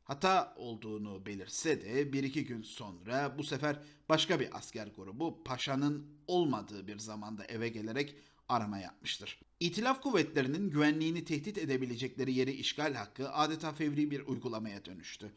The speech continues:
Bunu yaşananlar kanıtlayacaktı. Örneğin yirmi sekiz Mart bin dokuz yüz on dokuz günü Antalya'yı işgal eden İtalyan kuvvetlerinin başındaki Albay Alessandro yayınladığı beyannamede Antalya halkının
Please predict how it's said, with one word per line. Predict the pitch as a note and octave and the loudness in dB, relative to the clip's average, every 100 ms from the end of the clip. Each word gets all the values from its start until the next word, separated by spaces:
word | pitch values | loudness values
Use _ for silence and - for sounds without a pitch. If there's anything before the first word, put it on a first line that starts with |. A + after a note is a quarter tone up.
| - - - | -18 -20 -2
Bunu | C#3+ D#3 D#3 D3+ - _ - | 2 4 4 0 -14 _ -4
yaşananlar | B2+ B2+ C#3 C3+ B2+ B2+ C#3+ C#3+ | 0 2 4 6 6 4 2 -2
kanıtlayacaktı. | C#3 A#2 A2+ G#2+ G#2+ G2+ - - F2 | -4 -4 -6 -10 -8 -10 -12 -16 -2
Örneğin | C#3+ D3+ D#3+ D#3+ D#3 - - - | 6 6 8 6 4 -4 -18 0
yirmi | C#3 D3 | 4 4
sekiz | D3 E3+ E3 | 2 0 2
Mart | D#3 D3+ | 0 2
bin | C#3+ | 0
dokuz | C#3+ D3 C3 | 2 0 0
yüz | D3 | 2
on | D#3+ | 2
dokuz | C3 A2 G2+ | 2 -2 -8
günü | G2+ B2+ | -6 -4
Antalya'yı | C3+ C3 C3 D#3 D3 C#3 | 2 2 4 2 2 2
işgal | B2+ - D3 | 0 0 2
eden | C3+ A#2+ A#2+ | 2 0 -6
İtalyan | A#2 B2+ B2+ C#3 C3 | -6 -2 0 0 -2
kuvvetlerinin | A#2 A2 - G#2 G2+ G2+ | -4 -6 -6 -6 -6 -6
başındaki | G2 - A2 G#2 A#2 G#2+ - - _ | -6 -6 -8 -8 -8 -10 -12 -20 _
Albay | C3 C3+ B2+ B2 | 2 4 4 2
Alessandro | B2+ B2+ B2+ E3 D3+ A#2 F#2+ G#2+ D#3+ - - - | 2 0 0 0 2 2 -2 -4 -4 -6 -20 -2
yayınladığı | C3 C#3+ D3 D3 F3+ E3+ | 4 6 6 6 4 4
beyannamede | D#3 D3+ D3+ D3+ D3+ D3+ D3+ D#3 C#3+ | 4 4 4 4 4 4 2 2 2
Antalya | C3+ D3 F3+ F3+ | 2 4 2 2
halkının | D#3 D3 D3+ D#3+ D#3+ - | 0 -2 0 2 2 0